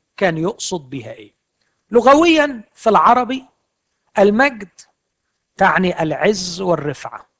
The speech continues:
عز ورفعة. تفهمها أدبيًا صح، تفهمها ماديًا برضو صح. عز ورفعة. في القاموس الإنجليزي هي المدح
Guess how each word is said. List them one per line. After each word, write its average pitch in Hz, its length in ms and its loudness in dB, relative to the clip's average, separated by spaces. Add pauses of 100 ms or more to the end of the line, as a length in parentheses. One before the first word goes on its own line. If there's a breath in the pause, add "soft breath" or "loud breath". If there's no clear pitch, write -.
(560)
عز 170 640 -2 (1080)
ورفعة. 151 500 -6 (800)
تفهمها 175 560 0
أدبيًا 196 720 2
صح، - 680 -2 (120)
تفهمها 175 500 0
ماديًا 156 500 2
برضو 160 640 2 (380)
صح. - 520 -10
عز 190 640 2 (600)
ورفعة. - 500 -10 (640)
في - 80 -2
القاموس 269 460 2
الإنجليزي 214 840 0 (920)
هي 254 200 6
المدح 262 800 -2